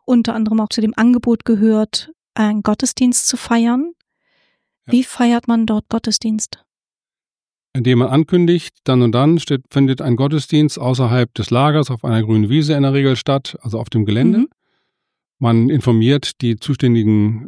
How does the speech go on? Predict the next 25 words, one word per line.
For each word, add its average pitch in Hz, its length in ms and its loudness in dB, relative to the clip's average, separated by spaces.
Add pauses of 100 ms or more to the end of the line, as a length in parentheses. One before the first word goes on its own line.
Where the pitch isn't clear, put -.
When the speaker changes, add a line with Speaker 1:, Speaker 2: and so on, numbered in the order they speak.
Speaker 2:
Vorgesetzten 135 800 0
oder 110 180 -2
die 113 140 -4
Einheiten, 131 500 0
die 117 100 -4
da 110 140 0
mit 107 160 2
einem 117 180 -4
stationiert 127 480 0
sind, 143 280 0
und 117 240 -6
man 113 160 0
kündigt 123 320 0
das 107 160 -4
an, 151 180 2
man 117 180 2
baut 117 200 0
eine 117 200 0
Glocke 143 360 0
oder 117 220 -2
was 101 120 -4
auch 107 120 -4
immer, 143 260 2
man 120 180 2
besorgt 110 500 -2